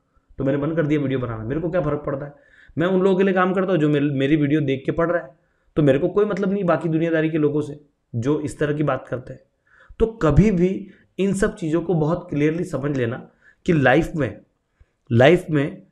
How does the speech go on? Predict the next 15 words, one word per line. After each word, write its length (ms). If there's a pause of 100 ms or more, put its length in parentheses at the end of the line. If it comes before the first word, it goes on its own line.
(140)
सबसे 380
ज़्यादा 220
इंपॉर्टेंट 460
क्या 120
है? 180 (320)
तो 60
लाइफ 240
में 80
सबसे 300
ज़्यादा 180
इंपॉर्टेंट 360
हमारे 220
माँ 180
बाप 200
है। 120